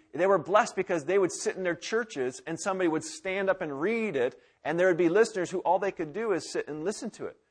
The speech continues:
And they were blessed because they got to come in contact with Jesus. They got to know the one who was and who is and is to come, because the time of the end is near. Blessed are we that we would know what's gonna happen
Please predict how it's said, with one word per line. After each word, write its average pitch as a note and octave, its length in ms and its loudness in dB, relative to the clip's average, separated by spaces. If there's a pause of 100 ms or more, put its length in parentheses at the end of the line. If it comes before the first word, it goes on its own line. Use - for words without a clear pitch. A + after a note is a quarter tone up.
(200)
And D#3+ 160 -10
they E3+ 160 -4
were D#3 200 -4
blessed D#3 580 -12
because C#3 380 -6
they D3 140 -2
got D#3 280 2 (240)
to D#3 140 -8
come E3+ 200 -6
in D3+ 60 -6
contact E3 540 -4
with B2+ 180 -6
Jesus. D3 500 -4 (200)
They E3 100 6
got F#3 200 4
to F3 60 0
know F#3 220 6
the E3+ 120 4
one F3+ 320 4
who F3 360 2
was G3+ 600 12
and F#3+ 180 2
who F#3+ 180 2
is A3 380 8
and F#3 200 -2
is A#3 260 6
to F#3+ 100 -2
come, A#3 300 2
because G3+ 360 6 (160)
the F#3 100 6
time A#3+ 460 4
of G#3+ 80 6
the G#3 180 2
end B3 300 6
is F#3+ 180 2
near. B3 640 4 (400)
Blessed A#3 400 0
are A3+ 100 10
we B3+ 180 4
that A3 120 2
we G#3 120 2
would G3 180 8
know B3+ 340 8
what's A3 220 4
gonna A3 220 2
happen F#3 600 2